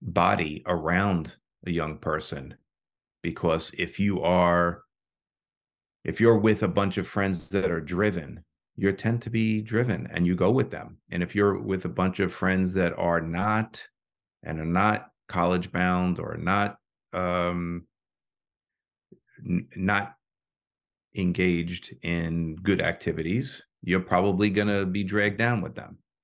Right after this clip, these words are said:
So you're, you know, it goes back to you are the sum of the five people you spend the most time with. So if one of them is, is a mentor, that, that's a positive.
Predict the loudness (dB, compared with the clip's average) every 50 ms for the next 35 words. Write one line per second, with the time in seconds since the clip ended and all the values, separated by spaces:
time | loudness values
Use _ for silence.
0 | _ _ _ _ _ _ _ -4 0 2 2 4 2 0 -4 -6 -12 -6 0 2
1 | 4 4 4 4 4 2 0 -2 -10 -14 -16 _ _ -2 0 2 2 2 4 4
2 | 2 2 2 2 0 0 0 0 -2 -2 -2 0 0 0 -2 -6 -10 -20 -20 -20
3 | -20 _ _ -2 0 2 2 2 2 2 4 4 6 6 4 4 2 -2 -6 -4
4 | 0 2 2 4 4 4 2 2 0 -2 -8 _ _ _ -4 -2 0 0 0 -2
5 | -6 -10 -14 -18 -20 _ _ -10 -10 -8 -2 0 2 2 2 0 -2 -4 -4 -2
6 | -2 -4 -4 -4 -4 -4 -2 0 2 0 0 0 -2 -4 -2 0 0 2 0 -2
7 | -4 -8 -12 _ _ _ _ _ _ _ _ _ _ _ -6 -2 0 0 0 0
8 | 2 2 4 4 4 4 4 4 4 2 2 2 0 -2 -2 -6 -10 -8 -6 -6
9 | -4 -2 0 2 2 2 2 0 -2 -4 -4 -4 -2 -4 -6 -6 _ -20 _ _
10 | _ _ _ _ _ _ _ _ _ -14 -6 -4 -2 -2 -2 -4 -6 _ _ _
11 | -2 -2 -2 -2 -2 -6 -10 -8 -4 -4 -4 -4 -6 -8 -10 -12 -12 -14 -16